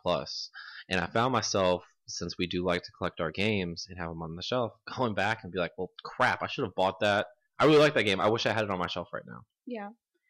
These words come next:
Speaker 2: Good thing I have a Vita.
Speaker 1: Right.
Speaker 2: <laughs>
Speaker 1: So, uh,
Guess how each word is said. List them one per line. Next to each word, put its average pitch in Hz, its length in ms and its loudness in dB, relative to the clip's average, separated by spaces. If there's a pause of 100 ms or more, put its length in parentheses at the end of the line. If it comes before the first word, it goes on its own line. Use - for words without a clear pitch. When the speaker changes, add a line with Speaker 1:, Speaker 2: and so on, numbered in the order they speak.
(280)
Speaker 2:
Good 247 140 0
thing 277 160 0
I 320 140 2
have 381 120 4
a 370 60 6
Vita. 302 520 6
Speaker 1:
Right. 170 380 2
Speaker 2:
<laughs> 269 340 0 (320)
Speaker 1:
So, 92 600 6 (100)
uh, - 380 -14